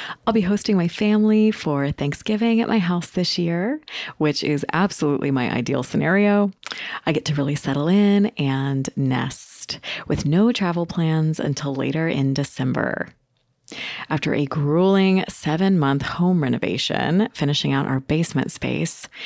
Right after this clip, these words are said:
this is more than welcome.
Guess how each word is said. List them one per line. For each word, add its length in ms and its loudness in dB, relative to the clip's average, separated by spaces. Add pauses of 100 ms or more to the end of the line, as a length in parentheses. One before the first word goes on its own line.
(380)
this 320 0
is 180 -4
more 520 2
than 180 0
welcome. 560 -2